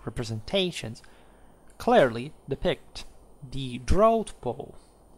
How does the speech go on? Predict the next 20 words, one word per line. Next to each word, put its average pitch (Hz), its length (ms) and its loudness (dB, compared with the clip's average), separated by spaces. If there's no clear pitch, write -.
passing 143 580 4
across 139 520 -2
the 123 300 -6
lower 196 560 2
front 135 500 2
of 165 280 4
the 143 80 -8
cab 135 440 -8
to 175 320 4
a 151 260 -2
ribbed 196 340 4
element 127 440 -2
that 135 160 -6
is 127 340 -4
located 127 680 -6
on 147 100 -6
a 147 60 -4
sort 202 280 4
of 175 220 0
wedge-shaped, 135 1040 2